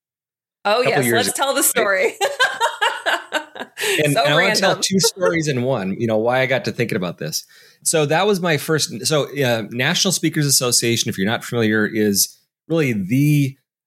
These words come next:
Speaker 2: um, global associ-, or national association for people who are professional speakers. There's a lot of trainers, there's a lot of coaches. There's lots of ways to be speakers. It's not just,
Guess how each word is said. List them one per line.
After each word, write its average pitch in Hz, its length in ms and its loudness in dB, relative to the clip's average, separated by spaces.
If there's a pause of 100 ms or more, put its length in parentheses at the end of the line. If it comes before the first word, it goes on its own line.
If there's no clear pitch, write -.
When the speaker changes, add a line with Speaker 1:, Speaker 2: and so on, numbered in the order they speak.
(140)
Speaker 2:
um, 101 520 0 (440)
global 135 460 2
associ-, 120 560 0
or 101 260 0
national 117 560 0
association 120 760 2
for 104 140 -4
people 110 300 -2
who 107 100 0
are 107 100 2
professional 101 500 -4
speakers. 120 680 0 (340)
There's 104 140 0
a 101 60 2
lot 92 140 0
of 90 140 -10
trainers, 123 600 0
there's 98 160 -2
a 85 40 -6
lot 82 140 -10
of - 80 -16
coaches. 123 600 0 (180)
There's 156 180 -2
lots 226 220 -2
of 151 140 0
ways 117 400 2
to 110 100 -4
be 104 420 0 (340)
speakers. 95 580 -2
It's - 180 0
not 123 180 -6
just, 110 440 -2